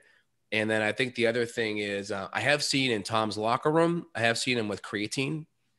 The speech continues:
in his locker. So I do know creatine's a powerful thing as a fuel your muscle uses. So creatine and whey protein,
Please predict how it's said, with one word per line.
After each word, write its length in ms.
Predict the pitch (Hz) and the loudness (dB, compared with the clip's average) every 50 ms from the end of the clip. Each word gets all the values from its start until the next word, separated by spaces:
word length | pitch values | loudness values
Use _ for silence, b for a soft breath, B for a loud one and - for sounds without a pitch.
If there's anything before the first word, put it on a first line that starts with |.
| _ _ _ | _ _ _
in 100 | - 113 | -2 -2
his 140 | 107 98 87 | 0 -2 -2
locker. 400 | 95 92 87 - - - 196 165 | -2 -4 -4 -2 -2 -4 -4 -4
So 120 | - - 113 | -4 -2 0
I 20 | |
do 140 | 110 113 117 | 0 2 2
know 140 | 123 120 110 | 2 2 0
creatine's 580 | - - - 113 117 117 - 123 117 113 104 | 0 -2 -2 -2 -2 -2 -2 -4 -4 -2 -4
a 40 | 107 | -6
powerful 380 | - - 101 101 104 92 - 113 | -4 0 0 0 0 -2 -4 -6
thing 280 | - - 107 104 110 | -4 -4 -2 -2 -2
as 120 | 104 104 113 | -4 -4 -6
a 40 | 110 | -8
fuel 260 | - - 113 107 104 | -6 -2 -2 -2 0
your 100 | 107 110 | -2 -2
muscle 320 | 107 107 107 - - - | -2 -2 -4 -4 -4 -6
uses. 480 | 98 98 95 95 - - - 67 - - b b b b b b b | -6 -6 -6 -6 -6 -8 -8 -8 -10 -12 b b b b b b b
So 200 | b - 107 101 | b -2 -2 -2
creatine 460 | - - 123 120 120 120 - 139 127 | -2 0 0 0 2 0 0 0 0
and 100 | 117 107 | 0 0
whey 160 | 104 104 107 | 0 0 -2
protein, 580 | 107 - 117 107 104 - 113 110 110 107 110 110 | -2 0 -2 -2 -2 -2 -2 -2 -2 -2 -4 -6